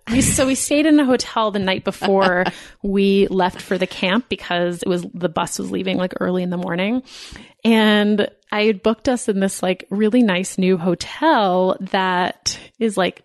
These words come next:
Speaker 1: quote unquote cool. And I guess cool hotels now have, like, open bathrooms, <laughs> essentially.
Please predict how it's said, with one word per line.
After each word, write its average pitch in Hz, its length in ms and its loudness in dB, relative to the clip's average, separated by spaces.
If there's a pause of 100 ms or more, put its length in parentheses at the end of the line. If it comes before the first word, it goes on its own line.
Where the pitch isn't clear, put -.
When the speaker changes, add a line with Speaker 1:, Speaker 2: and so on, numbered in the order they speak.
(100)
Speaker 1:
quote 220 240 0
unquote 240 560 0
cool. 233 580 2 (380)
And 233 160 -2
I 240 80 -2
guess 262 460 0
cool 269 420 2
hotels 240 540 0
now 277 340 2
have, 220 340 -2
like, - 360 -4 (100)
open 269 540 2
bathrooms, 415 1200 -4 (100)
<laughs> - 100 -8
essentially. 480 840 2